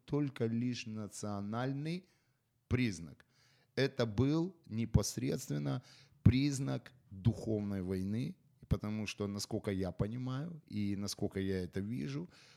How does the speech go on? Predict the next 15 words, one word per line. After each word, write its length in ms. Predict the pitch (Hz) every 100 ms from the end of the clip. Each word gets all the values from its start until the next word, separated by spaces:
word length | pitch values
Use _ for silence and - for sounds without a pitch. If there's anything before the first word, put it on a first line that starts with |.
| -
что 600 | - - 110 107 101 90
враг 300 | 98 123 113
всего 280 | - 92 92
человечества 880 | - 92 85 90 - 131 - 170 160 _
хотел 300 | - - -
просто 760 | - 135 - - - 113 113 107 -
Израиль, 600 | 104 90 98 95 120 170 _ _ _ _
э, 640 | - 107 107 107 107 104 90 -
положить 680 | 120 110 110 92 92 135 160
на 300 | 120 107 107
этот 240 | 101 104 -
алтарь, 380 | 92 107 117
на 200 | 120 101
этот 220 | 98 - 85
жертвенник 800 | 85 107 120 - 139 71 -